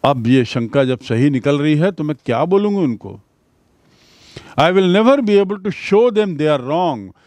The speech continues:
मैं कभी अब ये साबित नहीं कर पाऊंगी कि वो, तुम लोग गलत हो। अब वो लोग सही साबित होते नजर आ रहे थे।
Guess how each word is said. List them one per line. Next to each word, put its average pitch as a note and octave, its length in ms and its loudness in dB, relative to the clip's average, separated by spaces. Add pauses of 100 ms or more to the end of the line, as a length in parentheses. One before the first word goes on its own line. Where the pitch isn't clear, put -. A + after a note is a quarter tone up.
(140)
मैं F#3+ 140 0
कभी E3+ 340 0
अब A#3+ 120 2
ये A3+ 100 -2
साबित E3+ 400 -2
नहीं F#3 100 -6
कर E3+ 140 -4
पाऊंगी D#3+ 440 -2
कि F#3 120 -8
वो, F3 240 0
तुम D#3+ 220 -6
लोग E3 180 -2
गलत D3 360 0
हो। F#2 160 -14 (800)
अब A#2+ 140 -2
वो B2+ 140 0
लोग D#3 160 -2
सही D3+ 300 -2
साबित D#3 420 -4
होते D3 220 -4
नजर C#3 320 0
आ F3+ 100 2
रहे G3+ 220 -2
थे। C3+ 220 -8